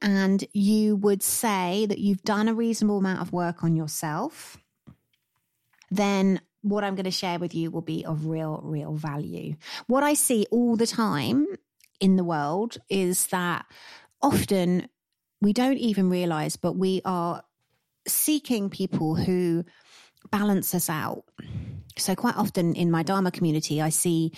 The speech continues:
people whose relationships, they may be one energy type and they've attracted their exact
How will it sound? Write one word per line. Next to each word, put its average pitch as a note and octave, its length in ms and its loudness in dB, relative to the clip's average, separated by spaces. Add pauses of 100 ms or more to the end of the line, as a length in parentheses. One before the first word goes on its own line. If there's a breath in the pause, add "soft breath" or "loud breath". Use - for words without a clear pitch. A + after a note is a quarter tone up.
(280 loud breath)
people D#3+ 800 -2
whose E3 260 2
relationships, E3+ 680 -2
they E3+ 160 0
may F3 160 2
be E3 120 2
one G3+ 280 4
energy D#3+ 360 2
type D3 440 -2 (320 loud breath)
and E3+ 120 4
they've E3+ 100 2
attracted D#3+ 580 -2
their D3 180 -2
exact D3+ 540 -2